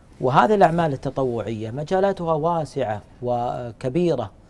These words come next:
وجاء من آه، ضمن هذه الأعمال التي يقوم بها الإنسان تطوعًا، سواء في بناء المساجد، في حفر الآبار، في سقيا ال-،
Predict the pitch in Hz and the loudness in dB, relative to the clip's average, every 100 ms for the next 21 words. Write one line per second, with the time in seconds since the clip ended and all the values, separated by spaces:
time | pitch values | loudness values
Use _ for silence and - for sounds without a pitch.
0 | - - - - - 131 143 - 139 214 | -20 -20 -20 -16 -2 4 4 4 4 4
1 | 247 190 175 175 - - - - 135 127 | 4 0 -2 -4 -10 -20 -16 -6 -4 0
2 | 202 190 180 175 151 131 143 143 123 120 | 0 2 0 2 2 0 0 -2 -2 -4
3 | 117 123 120 - 214 170 143 139 - 131 | -4 -4 -4 -4 -2 0 0 -2 -4 -4
4 | 120 131 185 139 113 123 - - - - | -4 0 0 2 0 0 -8 -20 -20 -20
5 | - - - 147 143 - 135 120 110 120 | -20 -6 0 4 4 4 -4 -6 -6 -4
6 | 139 175 151 151 - 147 143 143 147 143 | -2 -2 -2 -4 -4 -4 -4 -4 -8 -10
7 | - 117 - 156 151 139 131 131 127 139 | -8 -6 -2 -2 0 -4 -2 -4 -2 -2
8 | 135 135 135 127 117 117 107 - 165 - | -4 -6 -8 -8 -8 -8 -10 -4 -4 -2
9 | 139 135 123 123 120 117 | -2 -2 -2 -4 -4 -6